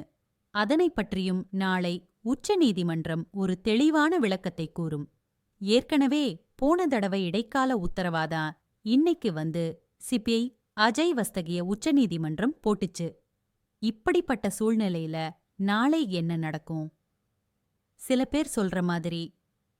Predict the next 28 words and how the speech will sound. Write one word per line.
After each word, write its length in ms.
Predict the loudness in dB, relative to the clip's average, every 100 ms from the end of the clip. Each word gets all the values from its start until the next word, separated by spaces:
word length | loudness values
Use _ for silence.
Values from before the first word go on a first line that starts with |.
| _
கண்டிப்பா 440 | 2 2 2 -2 -2
அங்கே 280 | 0 0 0 0
இருக்கக்கூடிய 680 | 0 2 -2 0 -2 0 -4 -6 -8 -4
பத்து 280 | -4 0 0
ரூபாய் 340 | 2 2 0
சம்பந்தப்பட்ட 680 | 0 0 2 2 2 -4 -4 -4
ஒருவரை 400 | -2 -4 -2 -2
விசாரிக்க 460 | -2 0 0 -2 -6
போறாங்கன்னு 560 | -4 -4 -2 -2 0 0
ஒரு 180 | 0 -4
தரப்பு. 400 | -6 -6 -8 -10 -12 _ _ _ _ _ _ _ _ _ _ -4
இல்ல, 260 | 2 2 4
இல்ல, 260 | 4 2 2 0
இல்ல, 260 | -2 -2 -4 -6 -10 _ 0
விஜயை 420 | 0 2 2 2 0
இதுல 320 | 0 -2 -2
வந்து 300 | -2 -2 -2 -4 -6 _
உள்ள 300 | 0 4 4 4
இழுப்பதற்கான 840 | 4 2 2 0 -4 -4 -4 -4 -2
வேலையில 480 | -4 -4 -4 -4 -4 -6 _ _
பி 120 | -2 0
ஜே 160 | 0 2
பி 140 | 0 0
ஈடுபடும்னு 800 | -2 -2 -2 -4 -4 -6 -6 -8 -12 _ -12
ஜூனியர் 580 | 0 2 2 2 0
விகடன் 360 | -2 -6 -4 -2
ஒரு 220 | -2 -4
கட்டுரை 380 | -8 -8 -4 -2